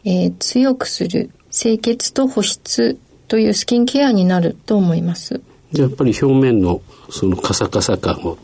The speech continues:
Speaker 2: 抑えてあげて、
Speaker 1: はい。
Speaker 2: で、まあ、えー、バリア機能を向上させることによって、まあ、移りにくくするという形ですね。
Speaker 1: はい。そう思います。
Speaker 2: で、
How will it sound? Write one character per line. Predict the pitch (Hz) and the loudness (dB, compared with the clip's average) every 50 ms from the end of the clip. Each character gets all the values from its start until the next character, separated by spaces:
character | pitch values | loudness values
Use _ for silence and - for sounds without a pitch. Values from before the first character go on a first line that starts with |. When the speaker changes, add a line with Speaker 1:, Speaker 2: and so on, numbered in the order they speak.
| _ _ | _ _
Speaker 2:
抑 | - 95 - - 107 90 | -4 -2 -2 0 0 -2
え | - | -2
て | - - - - | -4 -6 -8 -8
あ | - | -8
げ | - - | -12 -14
て、 | - - - - - - - - | -12 -12 -12 -12 -12 -16 -18 -12
Speaker 1:
は | - - 214 | -6 -2 -2
い。 | 196 196 220 - - - | -2 -2 -2 -6 -6 -2
Speaker 2:
で、 | 127 117 110 98 90 - - - _ _ - | 0 2 2 2 2 0 -4 -10 _ _ -4
ま | 131 107 82 | -2 -2 -2
あ、 | - - - _ _ _ _ | -2 -6 -14 _ _ _ _
え | - 98 | -4 -2
ー、 | 87 | -2
バ | 87 104 95 | 0 0 2
リ | 98 98 | 2 2
ア | 92 - | 2 0
機 | - 101 | 0 0
能 | 90 80 | 0 0
を | - | -2
向 | - - - 113 95 | -6 -4 -2 -2 0
上 | 98 98 | 0 0
さ | 95 - 101 - | 0 0 -2 -2
せ | - 117 | 0 0
る | 110 107 | 0 0
こ | - 117 | 0 0
と | 113 - 131 | 0 2 2
に | 135 131 | 4 2
よ | 127 | 2
っ | 127 | 0
て、 | 131 - - 165 165 156 156 - - _ - | -2 -4 -2 0 0 0 -2 -6 -12 _ -6
ま | 110 95 - - | -6 -6 -6 -6
あ、 | - 104 | -8 -6
移 | - - 92 | -4 -2 0
り | 90 90 | 2 2
に | 90 90 90 | 2 0 0
く | - - - | -4 -8 -10
く | - | -10
す | - - - | -8 -2 0
る | 117 139 | 0 0
と | - - - | 0 -2 -4
い | - - - | -6 -10 -18
う | - - - - - | -20 -20 -20 -14 -8
形 | - - - - - - - | -6 -6 -6 -6 -8 -10 -10
で | - - | -8 -8
す | - - - | -6 -2 -2
ね。 | 113 151 190 - - - - - - - | 0 0 -2 -4 -8 -16 -20 -20 -20 -18
Speaker 1:
は | - - - 208 | -8 -2 0 0
い。 | 190 170 - - - - - - _ - | 2 0 -2 -4 -10 -20 -20 -20 _ -8
そ | - - 190 | -4 -2 0
う | - | 0
思 | 170 - | 0 0
い | 160 - | 0 0
ま | - 185 175 | -2 -2 -2
す。 | - - - - - - | -4 -6 -8 -12 -10 -2
Speaker 2:
で、 | - 143 139 135 131 | 0 2 2 2 2